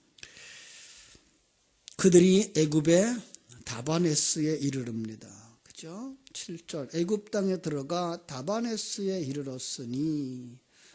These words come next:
그들이 여호와의 목소리를 순종치 아니하기 때문이다."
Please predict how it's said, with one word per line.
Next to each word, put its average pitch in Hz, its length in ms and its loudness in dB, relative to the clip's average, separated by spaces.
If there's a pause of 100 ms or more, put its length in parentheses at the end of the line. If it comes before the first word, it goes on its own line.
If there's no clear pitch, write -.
(140)
그들이 143 460 -6
여호와의 135 480 -6
목소리를 131 600 -8
순종치 277 1200 -6
아니하기 135 640 -8
때문이다." 127 760 -14